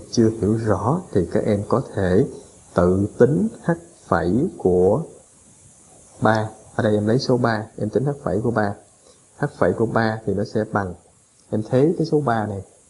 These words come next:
em thế cái số ba này vào cái chỗ h phẩy, thì sẽ là sáu nhân cho h phẩy của bảy,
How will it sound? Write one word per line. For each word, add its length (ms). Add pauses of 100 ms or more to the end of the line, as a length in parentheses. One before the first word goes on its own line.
(220)
em 100
thế 140
cái 80
số 160
ba 260
này 200
vào 440
cái 280 (120)
chỗ 360 (260)
h 60 (300)
phẩy, 260 (560)
thì 160
sẽ 60
là 140
sáu 600 (180)
nhân 320 (140)
cho 320 (320)
h 80 (380)
phẩy 400 (140)
của 440 (460)
bảy, 400